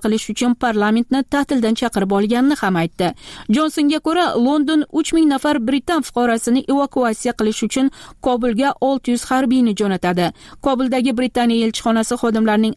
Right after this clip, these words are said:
asosiy qismi ham vataniga qaytariladi. Albaniya va Kosovo aqsh iltimosi bilan afg'onistonlik qochqinlarni vaqtincha o'z hududiga joylashtirishga rozi bo'ldi. Rasman bildirilishicha, qochqinlar bu ikki davlatda aqshga viza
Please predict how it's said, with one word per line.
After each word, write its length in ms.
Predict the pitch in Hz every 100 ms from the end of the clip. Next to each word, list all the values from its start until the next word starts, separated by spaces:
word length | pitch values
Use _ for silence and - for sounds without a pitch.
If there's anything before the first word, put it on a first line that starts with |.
| 214
asosiy 340 | 214 196 202 202
qismi 200 | - 233
ham 180 | - 269 - - -
vataniga 500 | 202 240 220 190 180 190
qaytariladi. 640 | 208 214 196 180 170 180 - - - 254
Albaniya 380 | 269 247 320 349
va 100 | 339
Kosovo 480 | 339 330 320 311 330 320 -
aqsh 200 | 269 - -
iltimosi 520 | 294 302 311 320 - 349
bilan 240 | 269 247 262 - 262
afg'onistonlik 640 | 262 285 294 302 285 294 285
qochqinlarni 540 | - 285 285 277 320 262
vaqtincha 400 | 233 - 254 285 - 247
o'z 140 | 269 -
hududiga 400 | 302 311 302 320
joylashtirishga 680 | 247 240 233 - 226 - 240
rozi 260 | 220 214 196 190
bo'ldi. 240 | 175 170 - - - - 262
Rasman 380 | 285 269 254 220
bildirilishicha, 640 | 220 226 226 226 - 311 311
qochqinlar 480 | 240 - 233 247 277 269
bu 180 | 214 285 311
ikki 200 | - 302
davlatda 400 | 311 302 302 339 320 269
aqshga 300 | 285 - 330 302
viza 220 | 294 311